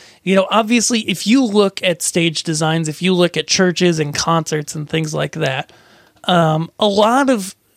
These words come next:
co-, especially live music concert stage backgrounds, a lot of those tend to be black, right?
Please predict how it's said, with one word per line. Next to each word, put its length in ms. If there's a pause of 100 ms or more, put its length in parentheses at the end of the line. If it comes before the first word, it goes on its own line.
(140)
co-, 300
especially 640
live 320
music 380
concert 600 (240)
stage 540
backgrounds, 680 (500)
a 60
lot 340
of 220
those 520 (840)
tend 680
to 240
be 300
black, 460
right? 260